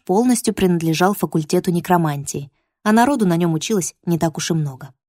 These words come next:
Столовая находилась в соседнем, отдельно стоящем корпусе и была абсолютно бесплатной. Кстати, тут не было разделения на богатых и бедных,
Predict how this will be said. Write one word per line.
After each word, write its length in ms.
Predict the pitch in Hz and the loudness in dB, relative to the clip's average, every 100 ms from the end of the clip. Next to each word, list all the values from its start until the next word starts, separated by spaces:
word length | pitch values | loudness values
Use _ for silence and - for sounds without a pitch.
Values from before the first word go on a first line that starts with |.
| _ _ _ _ _ _ _ | _ _ _ _ _ _ _
Столовая 540 | - 190 269 277 214 | 0 4 4 4 4
находилась 500 | 185 196 190 262 - | 4 2 2 2 2
в 60 | - | -2
соседнем, 640 | 170 160 185 226 233 226 - | -2 0 0 2 0 -2 -2
отдельно 480 | 175 165 202 190 165 | -2 2 4 4 0
стоящем 580 | - 165 196 - 214 | -2 0 0 0 0
корпусе 640 | 202 165 156 160 - 156 - - | 0 -2 -2 -4 -4 -6 -8 -14
и 140 | - 190 | -2 2
была 280 | 170 180 247 | 4 2 2
абсолютно 600 | 196 - 175 170 185 185 | 0 0 0 2 0 -2
бесплатной. 760 | 160 - 165 147 147 156 151 _ _ _ _ | -2 -4 -2 -2 -4 -8 -10 _ _ _ _
Кстати, 540 | - 277 277 269 254 - - _ - | -4 0 2 2 -2 -4 -20 _ -6
тут 160 | 285 | 0
не 100 | 294 | 4
было 220 | 226 190 | 6 6
разделения 480 | 185 170 180 233 202 | 4 4 4 4 4
на 80 | 170 | 2
богатых 480 | 160 160 180 165 - | 2 2 0 0 -2
и 20 | |
бедных, 560 | 151 156 143 151 - | 0 -2 -2 -10 -14